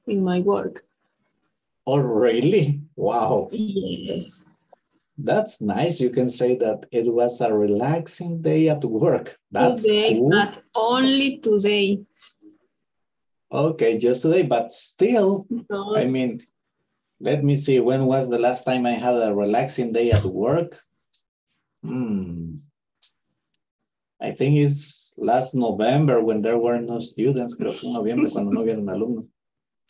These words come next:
Speaker 1: Yeah. And here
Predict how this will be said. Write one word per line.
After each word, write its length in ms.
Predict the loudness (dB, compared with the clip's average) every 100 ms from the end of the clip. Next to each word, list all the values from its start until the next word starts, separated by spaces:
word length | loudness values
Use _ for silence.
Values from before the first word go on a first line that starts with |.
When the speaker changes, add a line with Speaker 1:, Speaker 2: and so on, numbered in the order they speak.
| _ -6 -2
Speaker 1:
Yeah. 180 | 0 -2 -4 -12 -18 _ _ _ _ _ _ _ _ _ _ 0
And 800 | 2 4 4 4 2 2 -2 -8 _ _ _ -10 -10 -10 _ -20 _ _ _ _ _ _ _ _ _ _ _ _ -20 -20 _ _ _ _ _
here 580 | -4 0 2 2 2